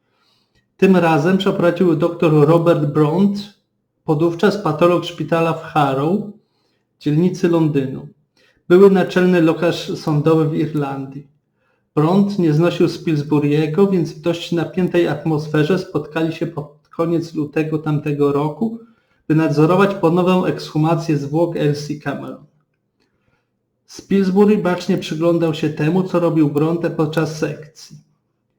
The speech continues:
Na procesie wszystko obracało się wokół jednej sprawy: w jaki sposób zginęła Elsie Cameron.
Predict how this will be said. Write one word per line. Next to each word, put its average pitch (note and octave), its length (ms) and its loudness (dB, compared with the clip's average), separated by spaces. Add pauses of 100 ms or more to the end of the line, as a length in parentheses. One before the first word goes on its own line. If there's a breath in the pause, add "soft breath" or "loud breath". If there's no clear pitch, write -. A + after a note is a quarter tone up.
(540)
Na D3+ 100 -2
procesie G3+ 480 0
wszystko G3+ 420 0
obracało E3+ 540 0
się F3 160 -2
wokół D#3 300 -2
jednej D#3+ 320 0
sprawy: C#3+ 600 -8
w C#3 60 -10
jaki F3+ 280 -2
sposób D#3+ 440 -4
zginęła D3+ 460 0
Elsie D3 420 -2
Cameron. C#3 500 -12